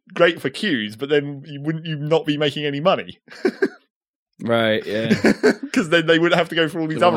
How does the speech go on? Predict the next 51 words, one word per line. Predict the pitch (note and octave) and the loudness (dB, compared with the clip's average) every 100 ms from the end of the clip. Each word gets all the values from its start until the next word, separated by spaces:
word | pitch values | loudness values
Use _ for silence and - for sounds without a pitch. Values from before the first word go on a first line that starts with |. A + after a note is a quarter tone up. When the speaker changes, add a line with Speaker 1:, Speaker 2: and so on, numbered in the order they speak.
| C#3 | 0
Speaker 1:
other | |
Speaker 2:
have | C3+ | -2
to | |
Speaker 1:
rooms | |
that | C3 | 0
Speaker 2:
pay | A2+ A2 | 0 0
Speaker 1:
all, | |
Speaker 2:
quite | G2 G2 E2 | -4 -10 -10
so | F#2+ | -10
much, | F#2+ D#3+ | -8 -2
Speaker 1:
all | D#3+ | 0
Speaker 2:
yeah. | - | 2
Speaker 1:
cost | E3+ D#3 | 2 2
money. | E3+ B2+ C3 C#3+ A3+ - _ | 0 2 -2 -2 -4 -4 _
<laughs> | _ _ - | _ _ -14
Speaker 2:
That's | C3 - | -12 -12
a | |
good | G#2+ F2 | -14 -10
point. | G2 F#2+ - _ A#3 _ _ _ _ _ | -10 -10 -14 _ -20 _ _ _ _ _
Speaker 1:
Or, | C#3+ D3+ D#3+ | 4 4 4
or | D#3 C#3+ C#3 - | 4 2 2 2
is | D3 | 2
it | D3+ E3 C3+ | 0 -6 -2
just | C#3+ - | -2 -2
that | C#3 C3+ | -6 -4
the, | C3 A#2 B2 _ | -6 -6 -20 _
the | C#3 C3 | -6 -6
treatment | - - D3 D3+ A#2+ - | -4 -4 -4 -4 -8 -8
step | - A2+ A2+ A#2+ | -2 -2 -4 -8
gives | A2 G#2+ | -8 -8
you | A#2 | -8
so | G#2+ C3 A#2 | -4 -2 0
much | B2 - | -2 -4
money | G2+ G2+ G2+ | -8 -8 -8
compared | G#2+ - B2+ A2+ | -12 -2 0 0
to | G2 | -4
the | F#2 | -10
diagnosis | F#2+ F#2 F#2+ F#2 F#2 | -10 -12 -14 -16 -12
steps, | - G2 | -12 -12
it | G#2 | -12
wouldn't | G#2+ G#2 | -12 -10
matter? | G#2 - - | -12 -12 -14
Speaker 2:
Maybe, | F2+ D#2+ D2+ F2 | -14 -14 -14 -16
yeah. | G2+ E2 D2+ - _ _ _ _ _ | -16 -16 -18 -20 _ _ _ _ _
It | G#2+ A2 | -12 -4
probably | D3 A#2 | -4 -2
balances | F#2+ E2+ D2+ D#2 D#2 | -6 -10 -12 -14 -14
out | D#2 | -14
in | C#2+ | -16
some | D2+ D#2+ | -14 -14
way. | C2+ C#2+ D#2 E2+ | -16 -18 -20 -20